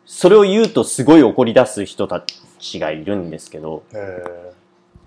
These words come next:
Speaker 1: え、いるじゃん。だって、なんか無し-、無-、無-、
Speaker 2: うん。
Speaker 1: 無責任なように聞こえるんじゃない？
Speaker 2: うん。
Speaker 1: 僕たちの、僕たちより上の世代の人に。でも、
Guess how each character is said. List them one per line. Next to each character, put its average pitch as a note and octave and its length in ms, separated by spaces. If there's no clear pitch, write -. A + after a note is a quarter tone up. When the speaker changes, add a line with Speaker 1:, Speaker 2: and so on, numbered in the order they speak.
Speaker 1:
え、 D#3 100
い D#3 140
る A3 120
じ D#3 100
ゃ G2+ 100
ん。 F#2+ 100
だ F2+ 80
っ - 100
て、 E2 320
な C#3+ 140
ん - 40
か - 100
無 B2+ 240
し-、 - 220
無-、 F3 300
無-、 E3+ 180
Speaker 2:
う F3 160
ん。 F3 100
Speaker 1:
無 F3 120
責 D#4 280
任 D#4+ 200
な C3+ 80
よ A#2+ 120
う G#2+ 40
に G2+ 100
聞 - 100
こ B2+ 140
え - 20
る A#2+ 140
ん A2 60
じ F2 80
ゃ E2 40
な E2 180
い？ A2 100
Speaker 2:
う G#2+ 40
ん。 G2 220
Speaker 1:
僕 A#2+ 240
た A#2 160
ち - 180
の、 F#2 320
僕 - 200
た A#2+ 120
ち - 140
よ F#2 120
り F#2 100
上 G#2 180
の G2+ 140
世 A2 160
代 F2+ 220
の D#2 100
人 - 240
に。 D#2+ 240
で D#3+ 100
も、 B2+ 260